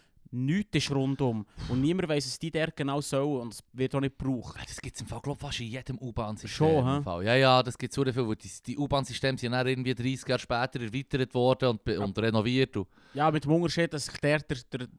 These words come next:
Speaker 1: Diktator eingemischt hat und gesagt hat, ich will da für meine Frau zu lieb irgendetwas
Speaker 2: Es wird hundert Pro
Speaker 1: bauen.
Speaker 2: passen, aber
Speaker 1: Äh,
Speaker 2: es
Speaker 1: ich
Speaker 2: würde, es würde auch passen zu, zu einer, zu einer Ostblock-Demo-, ähm, Diktatur. Weil die haben ja häufig dann so Megaprojekte gestartet.
Speaker 1: Ja,
Speaker 2: Also
Speaker 1: ja,
Speaker 2: der,
Speaker 1: voll.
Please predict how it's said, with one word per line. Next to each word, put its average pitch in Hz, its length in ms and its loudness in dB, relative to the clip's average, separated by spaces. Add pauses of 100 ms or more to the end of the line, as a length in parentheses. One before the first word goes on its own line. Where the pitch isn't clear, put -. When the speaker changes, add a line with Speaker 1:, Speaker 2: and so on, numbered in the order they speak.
(140)
Speaker 1:
Diktator 139 560 0
eingemischt 139 640 -2
hat 127 220 -4
und 127 60 -4
gesagt 117 300 -6
hat, 117 100 -6
ich 123 160 0
will 117 120 -2 (120)
da 127 320 6 (240)
für - 120 -14
meine 139 180 0
Frau 131 400 2
zu - 200 -8
lieb 139 260 -2
irgendetwas 135 420 -2
Speaker 2:
Es - 40 -10
wird 143 160 4
hundert 127 240 6
Pro 147 140 6
Speaker 1:
bauen. 135 180 6
Speaker 2:
passen, 123 400 2
aber 98 220 -2 (680)
Speaker 1:
Äh, 143 180 -4
Speaker 2:
es 165 100 2
Speaker 1:
ich 180 40 6
Speaker 2:
würde, 208 140 6
es 214 120 4
würde 214 140 4
auch 202 80 2
passen 180 340 0
zu, 151 280 2
zu 139 180 0
einer, 127 300 2
zu - 140 -2
einer 123 140 2
Ostblock-Demo-, 160 760 0
ähm, 147 340 0
Diktatur. 143 480 0 (720)
Weil 117 380 2 (480)
die 143 140 0
haben 131 140 2
ja 135 100 2
häufig 147 320 0
dann 139 160 0
so 139 140 -2
Megaprojekte 135 880 0
gestartet. 113 320 2
Speaker 1:
Ja, 131 80 8
Speaker 2:
Also 123 140 8
Speaker 1:
ja, 120 80 8
Speaker 2:
der, 123 240 8
Speaker 1:
voll. 107 80 0